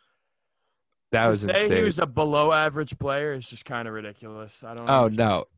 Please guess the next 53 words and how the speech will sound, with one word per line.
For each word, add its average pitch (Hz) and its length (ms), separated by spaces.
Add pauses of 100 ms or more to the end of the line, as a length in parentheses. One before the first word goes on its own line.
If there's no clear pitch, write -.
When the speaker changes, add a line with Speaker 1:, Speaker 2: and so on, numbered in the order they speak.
(140)
Speaker 2:
And 131 100
he's 139 160
Speaker 1:
Hi- - 20
Speaker 2:
just 127 140
talking 135 240
about 131 180
how 120 180
overrated 113 600
he, 117 240 (160)
D 120 120
J 117 280
is, 110 160
which 120 140
he's 113 180
just - 240
not. 92 300 (420)
Speaker 1:
Yeah, - 240 (220)
I - 180 (180)
Speaker 2:
He's - 180
a - 80
very 120 280
good 110 180
hitter. 101 280
He's 104 160
a 104 40
very 123 200
Speaker 1:
Any 135 120
Speaker 2:
good 117 120
ball 107 200
player. 104 440 (400)
Speaker 1:
anyone 107 260
Speaker 2:
Phenomenal 98 380
in 117 80
the 107 80
field. 113 440 (880)
Speaker 1:
anyone 101 380
Speaker 2:
We - 60
Speaker 1:
that - 20
Speaker 2:
want 175 140
Speaker 1:
says 90 220
D 95 180
J 82 340
is 90 200
fucking, 85 640 (240)
that's 90 260
just - 160
stupid. 80 420 (160)
Speaker 2:
Dude, 131 140
I 123 140
don't 139 160
want 135 200
anyone 160 380
else 127 400